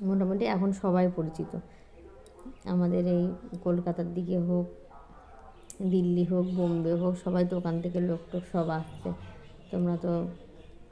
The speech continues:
সবটাই জানো, তোমাদের আর কি শেয়ার করব। আর, আহ, সত্যি কথা বলতে আমিও অনেক উপকার পেয়েছি। যখন কোনো বিপদে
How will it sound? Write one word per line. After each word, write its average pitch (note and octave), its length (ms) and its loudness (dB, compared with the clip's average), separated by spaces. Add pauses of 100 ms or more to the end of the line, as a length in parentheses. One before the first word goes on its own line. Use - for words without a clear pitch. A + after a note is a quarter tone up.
(800)
সবটাই F3+ 360 2
জানো, E3 240 0
তোমাদের D#3+ 320 -4
আর D#3+ 200 -2
কি F3 80 -4
শেয়ার E3 260 -4 (140)
করব। G3+ 280 -6 (600)
আর, F3 320 0
আহ, F3 440 0 (180)
সত্যি F#3 240 -6
কথা F#3 240 -2
বলতে F#3+ 480 -4 (160)
আমিও F#3+ 360 2
অনেক F#3 340 2
উপকার F3 320 -2 (100)
পেয়েছি। F#3 440 -4 (3500)
যখন F#3 360 -2
কোনো G3+ 180 -2
বিপদে F#3 420 0